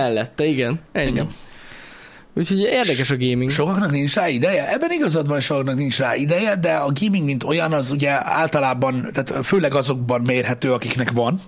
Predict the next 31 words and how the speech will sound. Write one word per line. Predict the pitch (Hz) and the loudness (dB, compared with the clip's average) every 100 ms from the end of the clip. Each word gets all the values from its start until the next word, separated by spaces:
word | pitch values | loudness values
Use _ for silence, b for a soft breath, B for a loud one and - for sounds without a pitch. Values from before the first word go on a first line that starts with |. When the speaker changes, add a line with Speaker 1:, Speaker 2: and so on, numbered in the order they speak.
| - - - | -20 -20 -10
Speaker 1:
Mhm. | 156 175 | -6 -2
Speaker 2:
tehát | 147 139 | 0 2
azoknál | 139 151 123 | 2 0 2
mérik, | 156 160 226 - - - - - - - _ - - - | 2 2 2 -2 -10 -16 -20 -20 -20 -20 _ -20 -14 -8
és | - | -2
ugye | 151 | 0
a | 139 | 0
spektrum | - 139 139 123 | -2 -2 0 0
szélére | - 131 113 110 | 0 0 0 0
sorolódnak | 117 127 123 123 123 123 | 0 0 0 0 -2 0
azok, | 120 151 - B B B B B | -2 -2 -6 B B B B B
ö, | 127 120 101 - | 0 0 -2 -10
számokat | - - 147 131 120 | -2 0 0 0 -2
illetően, | 123 120 113 120 135 143 - | 0 -2 0 0 0 -4 -2
akiknek | 139 131 139 131 | -2 0 -2 0
kevesebb | 143 120 - 113 | 0 0 -2 0
az | 113 | -2
ideje. | 113 107 - - - - - - - - B B B B B B B B B B B - | -2 -4 -6 -10 -18 -20 -20 -20 -20 -20 B B B B B B B B B B B -2
Igen, | 160 185 | 0 0
az | 180 | 0
tény, | - 294 | 2 2
hogy | 180 | 4
nagyon | 151 135 | 2 0
idő-, | 120 110 - | 0 -2 -2
nagyon | 131 135 110 | -2 0 -2
id-, | 98 | -2
id-, | 120 139 139 | -2 0 0
id-, | 139 - | 0 0
időigényes. | 131 113 104 104 113 | 0 0 -2 -2 -2
Tehát, | - | -4
hogyha | 127 | -2